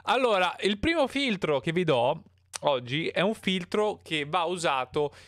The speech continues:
quando le attenzioni non sono su S B C, ad esempio incontri principali. Ecco, quando escono gli incontri principali, questo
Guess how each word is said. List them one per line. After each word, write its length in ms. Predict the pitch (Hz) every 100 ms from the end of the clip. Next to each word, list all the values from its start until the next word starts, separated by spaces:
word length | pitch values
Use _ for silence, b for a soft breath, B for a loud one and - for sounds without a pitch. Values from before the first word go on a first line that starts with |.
| B B
quando 480 | - 214 214 208 214
le 140 | 202
attenzioni 1000 | 170 - 190 190 - 175 165 170 165 170 B B -
non 220 | 143 165
sono 300 | - 165 156
su 280 | - 151 147
S 420 | 143 139 139 165
B 120 | 165
C, 200 | 175 147
ad 60 | 139
esempio 360 | 135 131 123 131
incontri 380 | - 123 117
principali. 640 | 120 117 123 - 208 120 117
Ecco, 200 | - 135
quando 260 | 180 196
escono 320 | 190 - 160
gli 60 | 151
incontri 340 | 151 165 156
principali, 600 | 151 160 170 165 151 151
questo 680 | - - 185 185 - 185 180